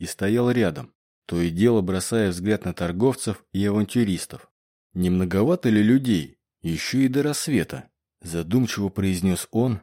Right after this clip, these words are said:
оценив вереницу толпившихся караванщиков и боевых групп авантюристов. Аполлон скользнул взглядом по народу. Приметил у большинства вышивки на одежде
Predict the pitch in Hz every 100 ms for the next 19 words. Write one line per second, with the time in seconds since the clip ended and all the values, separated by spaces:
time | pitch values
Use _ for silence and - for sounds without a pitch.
0 | _ - 87 117 151 - 110 110 139 120
1 | 107 101 98 131 - 101 - 95 98 92
2 | 104 143 120 120 113 95 _ - 82 95
3 | 107 135 104 101 117 104 104 101 120 117
4 | 87 - - - _ _ _ - 82 -
5 | 82 107 147 - 95 92 101 143 104 98
6 | 113 117 110 104 107 110 101 76 67 _
7 | _ _ - 78 87 110 - 104 95 98
8 | 104 95 107 95 110 - 92 - 87 82
9 | 80 101 127 113 110